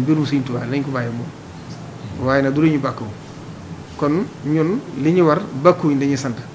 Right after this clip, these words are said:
Lii ko Sëriñ Touba sagale ci kanamu àdduna. Wane na ne Sëriñ Touba tey la fi gën a ne. Sëriñ Amsatu Jaxate daana ko wax, nee na kuy nattab ne Sëriñ Touba nekkatu fi, kon boobu amul dara ci basiratu. Waaye Cheikh Mouhamadou Mountakha yaqin ji mu amoon ne jàmm rek a xew,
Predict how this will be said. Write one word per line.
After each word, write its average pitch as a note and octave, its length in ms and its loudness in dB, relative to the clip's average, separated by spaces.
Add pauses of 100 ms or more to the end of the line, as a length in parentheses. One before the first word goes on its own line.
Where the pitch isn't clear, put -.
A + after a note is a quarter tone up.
Lii G3 180 4
ko F#3+ 120 4
Sëriñ E3 320 4
Touba C#3+ 280 2
sagale D3 460 2
ci B2+ 100 -6
kanamu D3+ 300 0
àdduna. A#2+ 280 -4 (880)
Wane D#3+ 300 4
na D3+ 120 4
ne C#3 100 4
Sëriñ D3 320 2
Touba C3 280 0
tey E3 200 6
la D#3 80 6
fi B2 80 -2
gën B2 140 -2
a A#2+ 60 -2
ne. - 120 -6 (920)
Sëriñ D3 240 0
Amsatu C3+ 300 -2
Jaxate A#2+ 280 -4
daana B2+ 220 0
ko B2 100 -6
wax, A2+ 100 -6
nee C3+ 180 2
na C3+ 120 0 (100)
kuy D3+ 160 0 (180)
nattab D#3+ 320 0
ne C#3+ 120 0
Sëriñ D3 260 2
Touba C3 220 -2
nekkatu D3+ 340 0
fi, A#2 120 -6 (500)
kon D3 160 2
boobu C#3+ 240 0
amul C3+ 160 0
dara D3 180 2
ci D#3+ 80 2
basiratu. B2+ 400 -4 (960)
Waaye C#3 180 4
Cheikh D#3+ 220 4
Mouhamadou D#3 300 2
Mountakha C3+ 420 0
yaqin D#3 440 2
ji D3 80 0
mu E3 100 -2
amoon E3+ 200 2
ne C3+ 160 0
jàmm C#3 220 4
rek C3+ 160 -2
a D#3 80 0
xew, C#3 180 0